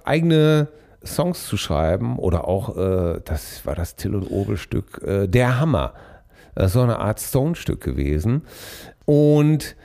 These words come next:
das Problem war nur, dass die Leute das nicht hören wollten.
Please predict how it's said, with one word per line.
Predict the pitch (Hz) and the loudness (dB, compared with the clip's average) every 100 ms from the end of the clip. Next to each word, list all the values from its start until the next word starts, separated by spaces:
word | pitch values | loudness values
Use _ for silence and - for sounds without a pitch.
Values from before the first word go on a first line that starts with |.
| - | -2
das | 127 123 | 0 0
Problem | - 143 110 196 277 277 | 2 2 4 4 4 4
war | 147 117 | 4 4
nur, | 101 101 156 220 - - _ _ | 6 6 4 2 -2 -20 _ _
dass | - 131 | 0 2
die | - | 4
Leute | 135 123 156 185 185 180 - - _ | 4 6 4 2 2 2 0 -8 _
das | - 151 - _ - | -2 -2 -6 _ -6
nicht | 151 131 185 - - | 0 2 2 0 -2
hören | 226 208 110 | 0 2 2
wollten. | 85 82 82 71 82 80 | 2 0 0 -2 -4 -4